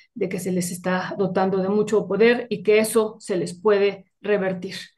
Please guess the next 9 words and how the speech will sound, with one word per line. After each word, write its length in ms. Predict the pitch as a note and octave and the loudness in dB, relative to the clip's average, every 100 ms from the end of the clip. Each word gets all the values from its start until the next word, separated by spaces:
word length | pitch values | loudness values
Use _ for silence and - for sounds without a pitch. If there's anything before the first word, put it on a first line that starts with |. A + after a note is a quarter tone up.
| - - _ | -20 -20 _
Lo 140 | E3 | -8
queremos 440 | E3+ F#3+ A3 A#3 A3+ | 0 2 4 4 0
comentar 680 | G#3+ F#3 G3 A#3 A#3+ B3 - - _ | -2 -2 -2 2 2 0 -6 -20 _
porque 260 | F3 F3 F3+ | -10 -8 -6
sabemos 640 | F3 F#3 A3 A3 G#3 G#3 | -2 0 2 0 -4 -4
y 60 | F3 | -4
lo 100 | E3+ | -4
decimos 480 | E3 E3 G3+ G3 | -4 -6 -8 -8
permanentemente, 1200 | F#3+ F#3 F3+ F3+ F#3 F#3 F3+ F3+ F#3+ F#3+ G3 G3 | -4 0 2 0 -2 -4 -4 -2 -4 -2 -2 -4